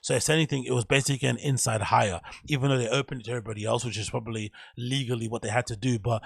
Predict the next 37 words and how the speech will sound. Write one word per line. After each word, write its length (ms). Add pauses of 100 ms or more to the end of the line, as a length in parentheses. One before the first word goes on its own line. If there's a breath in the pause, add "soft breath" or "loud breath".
(160 loud breath)
they 60
just 360
basically 400
hired 280
somebody 300
internally. 540 (240 loud breath)
So 300
no 140
one 140
was 220
excited 460
for 140
her, 40
especially 380
when 100
you 120
saw 260
her. 80
It's 100
like, 140
come 160
on, 120
what 120
does, 180
what 120
does 60
she 140
know 140
about 300 (340 loud breath)
London 340
nightlife? 400
She's 160
not 160
even 220
flipping 300
from 260
here. 320